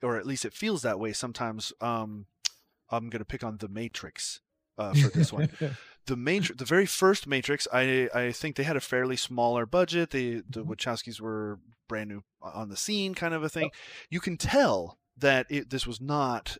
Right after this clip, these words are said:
Speaker 1: a hundred million dollar film, but that was part of what made it awesome. And it blew
Speaker 2: Yeah.
Speaker 1: up, and then the next two felt, I mean, the story was there, and that was okay, but, like, you could, it felt like they, they,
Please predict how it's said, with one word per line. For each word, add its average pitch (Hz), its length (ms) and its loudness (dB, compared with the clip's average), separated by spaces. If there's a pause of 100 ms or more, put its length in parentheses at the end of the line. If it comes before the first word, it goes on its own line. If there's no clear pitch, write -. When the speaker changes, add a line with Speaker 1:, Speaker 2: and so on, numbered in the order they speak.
(120)
Speaker 1:
a 120 140 0
hundred 127 460 0
million 120 300 -4
dollar 101 280 -4
film, 143 440 2 (180)
but - 120 -6
that 190 100 0
was 156 120 -4
part 190 340 -2
of 139 120 -6
what 123 120 -2
made 160 220 -6
it 131 100 -2 (100)
awesome. 185 460 0 (320)
And 151 140 0
it 113 220 -6
blew 180 160 2
Speaker 2:
Yeah. 214 120 6
Speaker 1:
up, 127 260 6 (300)
and 143 140 0
then 147 140 0
the 135 80 -2
next 160 560 -2
two 120 460 -2 (520)
felt, 156 540 2 (840)
I 170 60 4
mean, 180 160 0
the 156 60 -2
story 262 380 2
was 127 200 -2
there, 110 320 0
and 135 180 -4
that 180 140 0
was 143 120 -2
okay, 107 400 -4 (320)
but, 127 140 0
like, 151 240 -4
you 175 100 -4
could, - 200 -10
it 156 120 -2
felt - 480 0
like 117 580 -4 (140)
they, 131 640 -2 (200)
they, 139 140 0